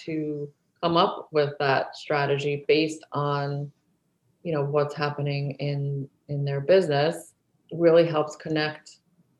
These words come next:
with the, with their audience and, you know, just trying to create that deeper connection,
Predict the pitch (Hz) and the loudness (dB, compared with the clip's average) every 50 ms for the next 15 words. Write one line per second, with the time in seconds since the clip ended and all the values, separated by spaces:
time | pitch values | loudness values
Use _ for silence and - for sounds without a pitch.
0 | _ - 143 151 147 143 147 156 156 - - 151 156 151 139 - - 147 147 139 | _ -12 -8 -6 -6 -4 -2 -4 -4 -4 -4 -4 -4 -4 -4 -4 -4 -4 -2 -2
1 | - 156 160 156 147 131 131 131 131 139 139 - - - 143 143 143 143 143 143 | 0 0 2 2 2 0 0 -2 -4 -6 -8 -10 -14 -8 -6 -4 -4 -4 -4 -6
2 | 143 143 143 143 139 139 - _ _ _ _ _ 175 175 160 143 139 160 156 - | -6 -6 -6 -8 -8 -10 -12 _ _ _ _ _ -12 -8 -8 -6 -6 -8 -8 -6
3 | - 160 156 151 147 151 - - 170 156 143 143 143 - - 139 135 - 151 143 | -4 -2 -2 -2 -4 -6 -6 -2 0 0 0 0 -2 -2 -6 -6 -6 -6 -10 -10
4 | - 135 - - 147 143 143 143 139 - - 143 139 123 120 117 | -10 -12 -12 -10 -8 -8 -8 -8 -8 -8 -8 -8 -6 -6 -8 -10